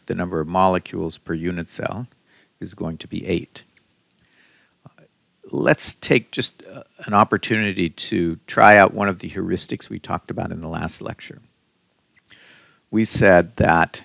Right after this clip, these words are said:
you know, if you don't know the density and you're trying to figure out Z, you can get some ballpark idea for organic compounds by assuming that each atom is gonna have a volume of ten cubic angstroms. So in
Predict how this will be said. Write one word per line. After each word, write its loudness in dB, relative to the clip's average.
you -8
know, -4
if -10
you -4
don't 0
know -2
the 4
density 0
and -10
you're -12
trying -6
to -6
figure -4
out -2
Z, -6
you -8
can -8
get -2
some 0
ballpark 2
idea 2
for -8
organic -6
compounds -8
by 2
assuming -6
that -6
each -4
atom 2
is -10
gonna -4
have -2
a -4
volume 0
of -14
ten -10
cubic -12
angstroms. -16
So -4
in 2